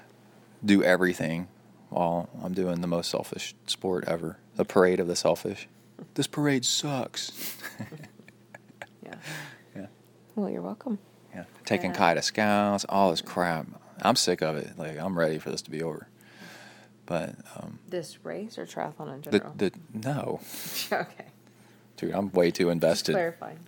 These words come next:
Speaker 2: Yeah.
Speaker 1: Oh, Tri-Bike Transport, um, uh, scraped up the front of my fork on my bike. I hope it's not damaged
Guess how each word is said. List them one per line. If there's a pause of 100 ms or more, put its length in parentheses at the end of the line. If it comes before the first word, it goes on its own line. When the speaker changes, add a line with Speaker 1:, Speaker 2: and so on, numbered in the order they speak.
Speaker 2:
Yeah. (540)
Speaker 1:
Oh,
Tri-Bike
Transport, (100)
um, (1300)
uh,
scraped
up
the
front
of
my
fork
on
my
bike.
I
hope
it's
not (140)
damaged